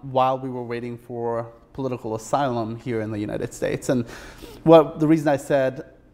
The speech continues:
fortunately before is that even though it was very difficult, um, I ma-, once we moved to Maryland, we had access to one of the best educational systems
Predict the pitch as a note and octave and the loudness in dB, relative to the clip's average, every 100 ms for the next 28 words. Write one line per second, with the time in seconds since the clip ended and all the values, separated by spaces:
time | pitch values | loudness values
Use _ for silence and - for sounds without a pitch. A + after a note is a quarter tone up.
0 | - - D#4+ F#3 C3+ A#2 A2+ - A2 F3 | -6 -2 0 0 -2 -4 -8 -6 -2 -2
1 | G#3 D3 C#3+ D3 F#3 G#3 F3 D#3+ C3 B2+ | -2 0 2 2 0 0 2 2 0 -4
2 | C3 A#2+ - G3 F#3 - B2+ A#2 - - | -4 -6 -4 -4 -4 -4 0 0 -4 -6
3 | C3 B2+ B2+ - C#3+ C#3 C#3+ D3+ D3+ - | -4 -2 -6 -2 -2 0 -2 -4 -6 -14
4 | D3 D#3 D#3 D3+ C3+ C3+ - C3+ A#2+ - | -2 -2 0 -4 -2 -4 -6 -6 -6 -8
5 | D#3 A#3+ D#3 G#2 C#3 - C#3 C#3+ C#3+ C3+ | -4 0 0 -2 -6 -8 -4 -2 0 0
6 | C#3+ - D3 - - C#3+ B2+ C3+ D3+ B2 | -2 -2 -4 -4 -8 -6 -2 -2 -2 -4
7 | A2 B2 B2+ - B2+ A2+ - B2+ - B2+ | 0 0 -2 -8 -10 -10 -6 -6 -4 -6
8 | A#2 - - A2+ - A2+ G#2 G2+ - | -6 -6 -8 -8 -6 -6 -6 -8 -10